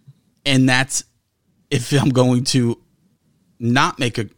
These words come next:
irrational move and he goes to a division rival, a team that's ahead of me. Because if you're buying, right, if you're sitting here and you're saying, "We're buying, we think we can make that, that wild card spot," then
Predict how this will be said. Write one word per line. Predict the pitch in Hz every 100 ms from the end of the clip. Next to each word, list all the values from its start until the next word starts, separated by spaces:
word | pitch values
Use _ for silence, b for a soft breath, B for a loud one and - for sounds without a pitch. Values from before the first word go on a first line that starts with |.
| -
irrational | 110 110 107 120
move | 113 107 -
and | 113
he | 127
goes | 117 120 113
to | -
a | 113
division | 98 104 95 92
rival, | 92 92 - _ _ _ _ _ _ _ -
a |
team | 117 139 123
that's | 110 107
ahead | 127 117
of |
me. | 104 95 _ _ _ _ _
Because | - 139 156 131 B B B
if | 139 120
you're | 202
buying, | 196 175 160 104 107 - _ _ _
right, | 120 147 -
if | 117
you're | 135 214
sitting | - 214 185
here | 151
and | 135
you're | 127
saying, | 139 131 120
"We're | 131
buying, | 139 147 156 151
we | 123
think | 120 135 131
we | 117
can | 123
make | 123 117
that, | 117 110 - 113
that | 104
wild | 101 139 135
card | 131 123
spot," | - 131 120 b b b b _ _ _ _ _ _ _ 117
then | 160 175 160